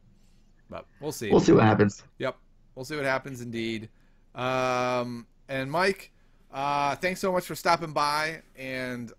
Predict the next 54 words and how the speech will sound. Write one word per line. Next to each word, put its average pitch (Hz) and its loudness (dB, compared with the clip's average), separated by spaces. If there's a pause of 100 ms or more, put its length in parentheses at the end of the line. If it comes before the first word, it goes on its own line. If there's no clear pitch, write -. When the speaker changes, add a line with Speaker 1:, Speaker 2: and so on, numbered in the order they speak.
(120)
Speaker 1:
I 131 0
hope 202 2
you 190 -2
do 160 2 (460)
really 226 8
well 208 8
at 185 2
Worlds. 185 0 (360)
I 151 2
am 165 -2
rooting 156 0
for 156 0
you. 151 0
The 131 2
whole 151 2
SoCal 139 0
meta 123 2
is 131 -2
rooting 139 -6
for 135 -2
you. 135 -2 (300)
It 165 4
was 180 10
one 240 6
of 277 0
the 208 4
most 180 4
fun 170 0
things 156 -4
about 139 0
being 220 2
at 135 4
Game 120 0
Ogre 113 2
together. 101 -2 (300)
Like, 135 0
we'd 175 4
all 180 8
be 175 4
opening 175 0
our 147 -2
packs, 156 -2 (400)
and 139 -8
then 151 -2
somebody 160 0
would 143 -6
be 151 -2
like, 135 0
"I 233 6
got 247 8
a 233 2
message 247 2
from 226 2
Mike." 247 2